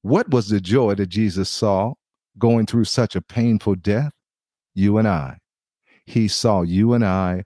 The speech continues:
on the other side of the pain he went through. Do you not know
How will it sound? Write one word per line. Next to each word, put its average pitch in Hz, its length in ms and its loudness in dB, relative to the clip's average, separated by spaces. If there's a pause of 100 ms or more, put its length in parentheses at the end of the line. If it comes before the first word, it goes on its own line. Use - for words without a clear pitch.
(240)
on 95 160 0
the 92 100 2
other 117 200 2
side 120 360 0
of 120 100 0
the 120 80 -2
pain 95 600 -2 (320)
he 107 120 0
went 92 280 0
through. 71 320 -8 (520)
Do 117 120 2
you 127 180 2
not 156 280 0
know 120 520 0